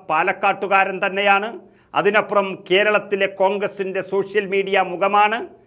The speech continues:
സൗമ്യനും വിദ്യാഭ്യാസ യോഗ്യതയുടെ മറുകര താണ്ടിയ വ്യക്തിയും കൂടിയാണ് വി ടി ബലറാം. ഈ രണ്ടിലൊരാളെ ആരെ തിരഞ്ഞെടുത്താലും യു ഡി എഫിൻ്റെ വിജയം തന്നെ ഉറപ്പിക്കാമെന്നുള്ളതാണ്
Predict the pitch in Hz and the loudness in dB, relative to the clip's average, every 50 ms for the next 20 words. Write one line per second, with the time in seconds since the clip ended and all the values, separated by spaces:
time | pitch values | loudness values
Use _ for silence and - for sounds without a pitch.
0 | _ _ _ _ _ _ - 185 180 196 226 226 220 226 220 208 208 196 185 180 | _ _ _ _ _ _ 2 4 6 6 4 2 0 -2 -2 -2 -4 -6 -6 -10
1 | - - - 131 170 165 151 156 226 233 226 226 - 214 214 214 196 - 208 196 | -14 -14 -6 -4 -4 -4 0 4 4 4 4 4 2 2 2 2 2 0 -2 0
2 | 190 196 180 160 196 196 175 196 190 196 185 196 190 180 180 185 185 196 208 202 | 0 0 0 -2 -4 -2 2 2 2 2 2 2 0 2 4 2 4 4 2 2
3 | 214 202 196 190 - 190 185 185 180 180 185 185 185 185 175 - - - _ _ | 2 4 2 2 2 2 0 0 0 -2 0 2 2 2 2 0 -8 -20 _ _
4 | - 151 202 214 202 208 - 294 277 269 254 226 156 196 208 208 190 196 190 185 | 2 4 4 4 4 0 -2 0 0 0 -2 -4 -4 -4 -4 -2 0 4 4 4
5 | 185 180 175 170 165 151 - - - - _ _ - 156 175 170 170 180 175 156 | 4 4 2 0 -4 -4 -8 -12 -20 -20 _ _ 0 0 0 0 0 -2 -2 2
6 | 139 160 151 151 135 120 107 - - _ _ _ _ _ _ - 208 247 285 277 | 2 2 2 2 -2 -4 -8 -10 -16 _ _ _ _ _ _ -8 -2 0 4 4
7 | 262 262 262 254 262 254 247 240 233 220 214 208 208 202 202 208 208 202 - 185 | 4 4 4 2 2 2 4 4 4 4 4 4 2 2 0 -2 -6 -8 -2 2
8 | 220 269 294 294 277 285 226 214 214 196 190 185 170 165 160 165 147 135 123 101 | 2 4 4 4 0 0 -2 -4 -4 -4 -4 -4 -4 -4 -4 -2 -2 -2 -2 -4
9 | - - _ _ - 143 180 208 208 208 202 185 - - 190 180 180 185 175 175 | -10 -16 _ _ -6 -2 -2 -2 -2 0 -2 -2 -2 -2 -6 -4 -2 -2 -2 -2
10 | 180 160 196 190 190 180 170 170 175 165 170 170 165 160 147 151 - - _ _ | -2 0 2 2 2 0 0 -2 -4 -4 -2 -2 -2 -2 -2 -6 -10 -20 _ _
11 | _ - 151 170 208 214 208 - 247 214 - - 202 190 175 170 165 160 165 160 | _ -6 0 2 2 2 2 0 -8 -6 0 2 2 2 2 0 -4 -4 -2 -2
12 | 160 151 156 151 147 147 | 0 0 2 0 0 0